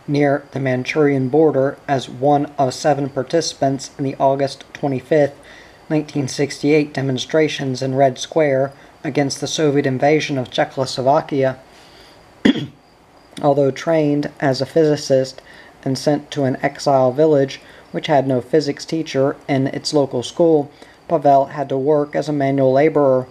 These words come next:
in a fluorspar mine,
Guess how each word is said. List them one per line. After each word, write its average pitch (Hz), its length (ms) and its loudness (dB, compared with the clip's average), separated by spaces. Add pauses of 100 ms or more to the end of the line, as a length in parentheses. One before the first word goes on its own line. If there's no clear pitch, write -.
(380)
in 143 200 0
a 135 280 2 (720)
fluorspar 143 1500 2
mine, 135 520 0